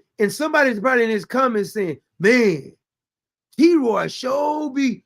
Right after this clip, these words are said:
he sure be knowing his stuff, man. Woo, he's smart.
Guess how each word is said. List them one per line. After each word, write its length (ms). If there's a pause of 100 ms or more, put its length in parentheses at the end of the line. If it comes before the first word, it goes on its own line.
(240)
he 160
sure 380
be 160
knowing 360
his 220
stuff, 380
man. 520 (360)
Woo, 380
he's 280
smart. 380